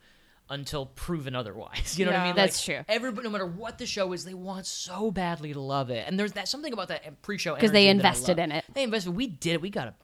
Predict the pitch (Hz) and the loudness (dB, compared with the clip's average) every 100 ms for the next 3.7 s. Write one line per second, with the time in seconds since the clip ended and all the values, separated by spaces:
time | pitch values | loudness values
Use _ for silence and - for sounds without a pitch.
0 | - 143 139 123 - 120 110 165 165 120 | -12 -10 -8 -8 -10 -10 -10 -8 -8 -8
1 | 98 - - - 131 120 113 170 196 - | -10 -10 -10 -8 -8 -8 -8 -10 -10 -10
2 | - 139 143 143 139 131 120 - - 208 | -6 -4 -4 -4 -2 -2 -4 -8 -8 -10
3 | 185 185 196 220 220 190 175 | -10 -10 -8 -6 -4 -4 -4